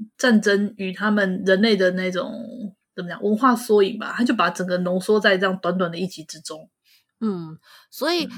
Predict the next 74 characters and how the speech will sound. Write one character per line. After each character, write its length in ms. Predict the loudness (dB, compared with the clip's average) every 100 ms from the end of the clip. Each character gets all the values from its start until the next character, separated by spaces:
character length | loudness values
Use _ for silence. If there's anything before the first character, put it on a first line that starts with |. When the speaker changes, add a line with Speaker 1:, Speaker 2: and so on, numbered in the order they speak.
| -12
Speaker 2:
如 160 | -2 0
果 300 | 4 4 4
就 240 | 0 -4 -2
算 160 | 0 0
有 160 | -2
一 100 | -4
些， 640 | -4 -2 0 0 0 -4 -8 _ _ _ _ _
有 180 | -2 -2
一 40 |
些 140 | -2 -6
听 240 | -6 -2
友 160 | -2 0
就 100 | -2
算 380 | 0 -2 -6 -12
想 240 | -8 -6
说 240 | -2 -2
太 220 | -2 -2 -4
多 220 | -2 -4
集 240 | -6 -12
了， 180 | -12 -6
那 180 | -2 -2
可 180 | -4 -10
能 120 | -8
前 180 | -6 -4
面 160 | -2
跳 140 | -2 -2
掉 140 | -2
几 200 | -4 -16
集， 220 | -16 -8
但 180 | -4 -4
是 140 | -4
我 140 | -4 -4
会 120 | -4
真 280 | -4 -4 0
的 180 | 0 -2
建 260 | -2 -2
议 140 | -4 -4
绝 140 | -6
对 120 | -6
不 120 | -2
要 120 | -2 -2
跳 200 | -2 -4
过 260 | -4 -6
第 140 | -6 -6
十 160 | -6
二 120 | -6 -8
集。 220 | -12 -12
第 100 | -8
十 140 | -4 -2
二 100 | -2
集 320 | -4 -10 -12 -18 -20 -10
虽 280 | -2 0 4
然 220 | 4 4
它 160 | 0
的 100 | 0
剧 220 | -2 -6 -6
情 220 | -6 -4
跟 260 | -4 -4 -8
其 300 | -8 -8 -2
他 180 | 2
后 160 | 2 0
面 200 | -2 -4
的 100 | -6
主 180 | -6 -8
轴 200 | -6 -6
剧 160 | -8
情 200 | -8 -10
没 140 | -6 -4
有 140 | -4
太 200 | -2 -2
多 180 | -2 -4
的 80 | -4
连 260 | -6 -12 -12
接， 300 | -10 -10